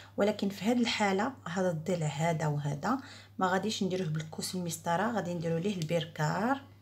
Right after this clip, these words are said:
إذا هنا في ال-، في التمرين الثالث استعملنا الكوس والمسطرة، هما بغاو يوريكم كيفاش ديروا متوازي الأضلاع سواء بالكوس والمسطرة ولا ب-، بالبركار. إذا غناخدو ورقة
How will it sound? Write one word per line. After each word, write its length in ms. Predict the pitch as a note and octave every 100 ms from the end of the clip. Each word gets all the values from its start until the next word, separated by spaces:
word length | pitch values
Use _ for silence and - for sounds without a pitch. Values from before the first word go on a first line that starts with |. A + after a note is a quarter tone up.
| - - - - - - - - - -
إذا 120 | F3+
هنا 360 | D#3+ F3 E3+ - - - - - -
في 180 | - E3+
ال-، 300 | - - -
في 120 | -
التمرين 420 | - F#3 F3 E3
الثالث 520 | D#3+ E3+ D#3+ D3+ - - - - -
استعملنا 420 | - D3+ F#3 E3+
الكوس 380 | E3 - C4 -
والمسطرة، 680 | F3+ E3 - D#3+ D#3 C4 - - - - - - - - -
هما 240 | F#3 G3
بغاو 300 | F#3+ F3 F#3+
يوريكم 520 | G3 F#3 F#3+ F#3 -
كيفاش 280 | E3 A3+ B3+
ديروا 280 | - F#3+ F#3
متوازي 400 | F#3 F3 E3+ E3
الأضلاع 440 | D#3 E3 E3+ D3+ - - - -
سواء 480 | - G3 - F#3 -
بالكوس 540 | E3+ D#3+ - C#4+ C4+ F#3+
والمسطرة 680 | F3+ E3 - E3+ F#3 - -
ولا 320 | F#3 F#3 A#3+ - -
ب-، 280 | D#3 A#3+ B3+ - - - - - - -
بالبركار. 520 | F#3 G3 F#3+ - - - - - - - -
إذا 140 | F#3+
غناخدو 580 | G3 F#3 F3+ E3 E3+ F3+
ورقة 340 | F3+ E3+ F3